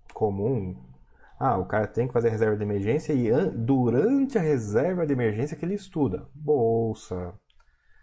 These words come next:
é, fundos mais complicados, a-, organizar as plan-, o planejamento da vida dele, esse tipo de coisa. É tão raro quando a pesso-, quando você conversa com a pessoa dois, três meses depois, "Ah, não, eu ainda estou em tantos por cento da minha reserva de emergência."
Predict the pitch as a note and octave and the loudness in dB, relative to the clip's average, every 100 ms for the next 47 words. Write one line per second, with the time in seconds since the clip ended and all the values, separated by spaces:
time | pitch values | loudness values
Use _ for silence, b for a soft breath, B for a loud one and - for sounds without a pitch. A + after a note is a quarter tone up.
0 | - G#2+ G2+ F2+ - B2 B2 G2+ G2+ - | -20 -14 -10 -10 -4 -2 -2 -2 -6 -6
1 | G2+ C#3 C3+ A2 G#2 A2+ G#2 F#2+ F2+ G2 | -6 -6 -4 -2 0 0 0 -2 -4 -6
2 | - D2 G#2+ A2 G#2+ G2+ A2 - A2+ G#2+ | -6 0 2 2 2 0 0 0 -2 -2
3 | - A2 G2+ G#2 G2 G2 G2 C3+ A2 G#2+ | -2 -2 0 -2 -2 -2 -2 -2 -2 -2
4 | G#2+ F#2 - - G#2+ - F2+ E2+ F#2+ - | -4 -6 -10 -12 -10 -8 -8 -8 -12 -14
5 | - - - b b b - - G3+ B2+ | -20 -20 -20 b b b -6 -2 -2 0
6 | D3+ D3+ C3 C3 B2+ - - A#2 A#2 A#2+ | 0 0 -2 -4 -6 -10 -6 -6 -2 0
7 | A2+ A2 A2 G#2+ A2 G#2 A#2 A#2 G#2 G#2 | 0 0 -2 0 0 2 0 0 -4 -4
8 | G#2 C#3+ C#3 E3 C#3+ D3 B2 B2 - B2 | -2 0 0 0 -2 -2 -2 -4 -4 0
9 | C#3 A#2 - B B B - A2 B2+ C3 | 0 0 -6 B B B -8 -4 -2 -2
10 | - B2+ B2 A#2 A2 G#2+ A2+ A2+ A2+ G#2 | -2 0 0 0 0 0 2 2 0 0
11 | G2 F#2+ F2 - E2 | -2 -4 -6 -10 -14